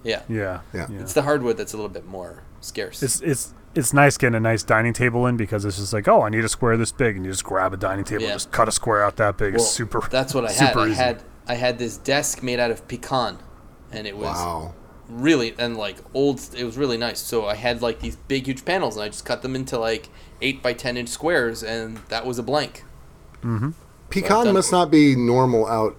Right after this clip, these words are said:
Speaker 3: west, on the West Coast, I would think, 'cause I don't
Speaker 2: It's not
Speaker 3: hear
Speaker 2: here
Speaker 3: that a
Speaker 2: either.
Speaker 3: lot.
Speaker 1: It's not here either. I don't know, like,
Speaker 2: Hmm.
Speaker 1: I, it took me a while to identify it based on smell
Speaker 3: Hmm.
Speaker 1: and grain and all that stuff. But, uh, it was a desk, uh, so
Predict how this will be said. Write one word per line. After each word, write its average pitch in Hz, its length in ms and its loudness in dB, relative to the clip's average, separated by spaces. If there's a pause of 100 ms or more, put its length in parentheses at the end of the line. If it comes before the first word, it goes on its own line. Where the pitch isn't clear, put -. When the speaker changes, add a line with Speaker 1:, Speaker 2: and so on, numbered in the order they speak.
(180)
Speaker 3:
west, 110 360 0
on 107 140 -4
the 101 60 -2
West 95 240 -2
Coast, 92 300 -4
I 95 40 0
would 87 140 -4
think, 90 140 -6
'cause 90 140 -4
I 110 100 2
don't 147 240 0 (300)
Speaker 2:
It's - 240 -10
not 147 140 4
Speaker 3:
hear 131 60 8
Speaker 2:
here 147 100 4
Speaker 3:
that 123 160 4
a - 20 4
Speaker 2:
either. 110 100 2
Speaker 3:
lot. 92 320 0 (180)
Speaker 1:
It's 113 160 -10
not 185 160 6
here 170 180 2
either. 135 420 2
I 123 80 0
don't 135 100 0
know, 135 80 0
like, 123 280 -2
Speaker 2:
Hmm. 110 260 -4
Speaker 1:
I, 113 60 -4
it 117 160 -6
took 151 160 -2
me 156 100 0
a 127 40 0
while 127 240 4
to 120 120 0
identify 113 560 -2
it 98 180 -10 (120)
based 110 260 -8
on 110 140 -6
smell 120 420 2
Speaker 3:
Hmm. 110 60 0
Speaker 1:
and 104 120 -10
grain 120 320 -2
and 104 120 -8
all 104 100 -4
that 104 180 -6
stuff. - 380 -6 (560)
But, - 280 -8
uh, 101 200 -2
it 113 40 -4
was 123 120 -4
a 131 40 -2
desk, 131 460 -4 (220)
uh, 110 120 -8
so 101 300 -8